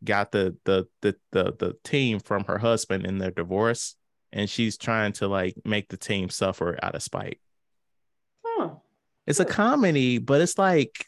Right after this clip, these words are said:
Speaker 1: it's, like, really wholesome and heartwarming and stuff,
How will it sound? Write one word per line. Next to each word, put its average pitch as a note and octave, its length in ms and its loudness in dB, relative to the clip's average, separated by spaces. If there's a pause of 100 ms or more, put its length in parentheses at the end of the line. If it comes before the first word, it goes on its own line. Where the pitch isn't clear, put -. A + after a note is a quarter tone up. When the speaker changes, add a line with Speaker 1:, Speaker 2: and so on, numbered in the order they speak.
(140)
Speaker 1:
it's, F3+ 220 -4
like, F#3+ 160 0 (140)
really D3 400 0
wholesome B2+ 640 0
and G2 120 -2
heartwarming E3+ 920 -2
and E3+ 140 -2
stuff, G3+ 440 -4